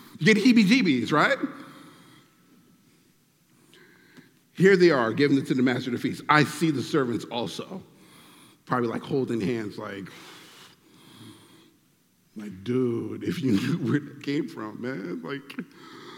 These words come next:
I don't even know what that's gonna taste like. That's just water in, in them vessels. I don't even know." Like, there's, like,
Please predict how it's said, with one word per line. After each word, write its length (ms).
I 40
don't 120
even 140
know 80
what 120
that's 160
gonna 220
taste 400
like. 180
That's 180
just 180
water 580
in, 560
in 160
them 120
vessels. 480
I 60
don't 160
even 220
know." 320
Like, 220
there's, 260
like, 260